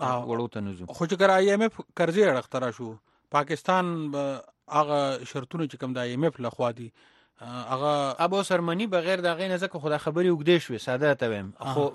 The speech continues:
Speaker 2: د دوی چالاکي کوي، تحریک انصاف ډېر چالاکي کوي. دوی
Speaker 1: مم.
Speaker 2: خلکو ته وایي نه.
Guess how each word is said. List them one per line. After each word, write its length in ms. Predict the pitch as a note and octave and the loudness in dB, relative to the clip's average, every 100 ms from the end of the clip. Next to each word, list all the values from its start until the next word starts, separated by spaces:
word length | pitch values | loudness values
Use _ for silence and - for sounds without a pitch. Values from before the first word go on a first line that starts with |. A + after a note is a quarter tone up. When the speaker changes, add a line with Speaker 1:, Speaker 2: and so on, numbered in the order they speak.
| C3 C3+ | -6 -4
Speaker 2:
د 160 | C#3+ | -4
دوی 120 | E3 | -4
چالاکي 460 | E3 D#3 C#3 C3+ D#3 | 2 4 4 0 -4
کوي، 240 | - F#2+ | -6 -8
تحریک 360 | - G#2+ B2 B2 | -8 -8 -6 -6
انصاف 300 | C3 D#3 D3 | -6 -2 -2
ډېر 140 | D3+ | -4
چالاکي 440 | C#3+ C3 A#2+ A2 A#2 | -4 -4 -4 -6 -8
کوي. 180 | A#2+ A2+ | -6 -6
دوی 160 | C#3 | -4
Speaker 1:
مم. 60 | C3 | -4
Speaker 2:
خلکو 240 | C#3+ C3+ | -4 -6
ته 120 | A2+ | -4
وایي 200 | A#2+ C3 | -2 -2
نه. 200 | A2+ F#2+ | -2 -6